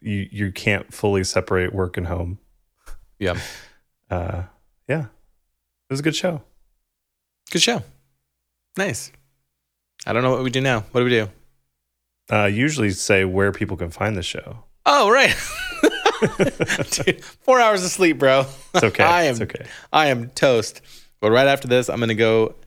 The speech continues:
Speaker 2: and have a, a cheese board with my wife, and we're gonna watch a show or maybe
Speaker 1: Nice.
Speaker 2: a Christmas movie 'cause it's December now, and I have made it officially allowable to watch Christmas movies. Everything, it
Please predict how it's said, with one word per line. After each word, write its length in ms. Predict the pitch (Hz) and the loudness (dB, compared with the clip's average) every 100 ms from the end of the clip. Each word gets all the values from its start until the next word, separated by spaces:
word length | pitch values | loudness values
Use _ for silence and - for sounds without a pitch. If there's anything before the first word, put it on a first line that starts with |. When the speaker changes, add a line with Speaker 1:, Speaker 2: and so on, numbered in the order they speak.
| _ _ _ _ - | _ _ _ _ -4
Speaker 2:
and 160 | 110 | -2
have 260 | 107 110 101 | 2 2 2
a, 480 | 101 98 95 95 80 - | 0 0 0 0 -2 -4
a 260 | 101 98 92 95 | -4 -2 -6 -2
cheese 360 | - 131 117 | 0 0 -2
board 400 | 107 98 92 87 - | -2 -2 -2 -4 -10
with 120 | - 95 | -12 -6
my 100 | 92 | -4
wife, 300 | 92 90 - | -2 -4 -6
and 100 | 87 | -8
we're 100 | 87 | -6
gonna 140 | 85 - | -6 -4
watch 260 | 92 87 - | -4 -4 -4
a 40 | |
show 280 | - 90 90 | -4 -2 -2
or 160 | 98 104 | 0 0
maybe 240 | 139 214 | 0 0
Speaker 1:
Nice. 80 | 139 | 0
Speaker 2:
a 40 | |
Christmas 360 | 185 - 160 - | -2 -4 -4 -4
movie 200 | 101 95 | -4 -4
'cause 140 | 104 | -6
it's 120 | 107 - | -8 -8
December 460 | - - 156 104 | -6 -2 0 0
now, 320 | 95 92 101 - - - _ _ - | -2 -4 -6 -8 -18 -20 _ _ -6
and 220 | 98 98 | -4 -2
I 120 | 92 | -2
have 200 | 98 95 | -2 -2
made 180 | 98 95 | -4 -4
it 140 | 95 - | -4 -8
officially 600 | - 104 - 95 98 95 | -10 -8 -4 -4 -4 -4
allowable 680 | 90 90 95 95 92 85 85 - - | -2 -4 -4 -4 -4 -4 -6 -10 -14
to 100 | - | -6
watch 200 | 92 - | -6 -6
Christmas 360 | 98 - 87 - | -6 -6 -8 -10
movies. 300 | 85 - - | -10 -10 -4
Everything, 340 | 101 107 107 | -2 -2 -2
it 120 | 101 | -4